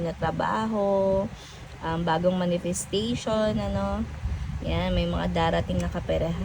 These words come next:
kaperahan, mga blessings ngayong araw na to. Wow. We have here the World. So, for some of you, ayan, makakaalis na ngayong araw na to. Ayan, may departure tayo dito. So, may, yung iba naman sa inyo, may minamaster na course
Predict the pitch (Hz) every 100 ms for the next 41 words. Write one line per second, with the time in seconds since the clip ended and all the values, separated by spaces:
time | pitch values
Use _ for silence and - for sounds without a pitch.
0 | 185 170 170 165 165 185 202 214 165 165
1 | 170 165 170 180 180 - 180 165 165 180
2 | 180 170 165 160 165 165 - 190 190 -
3 | 330 196 170 - - - - - 247 269
4 | 269 247 233 240 254 240 190 185 175 190
5 | 196 180 190 - 196 240 226 - - -
6 | - 277 262 277 254 247 214 233 208 226
7 | 214 208 180 185 - 196 - 202 190 185
8 | - 170 170 170 165 160 214 208 175 208
9 | 190 185 151 160 165 170 - 147 160 160
10 | 165 185 - 202 214 214 - - - -
11 | 190 180 180 175 175 175 170 165 170 175
12 | 180 180 175 180 175 180 214 190 180 170
13 | 165 160 180 - 190 190 185 - 190 208
14 | 208 220 -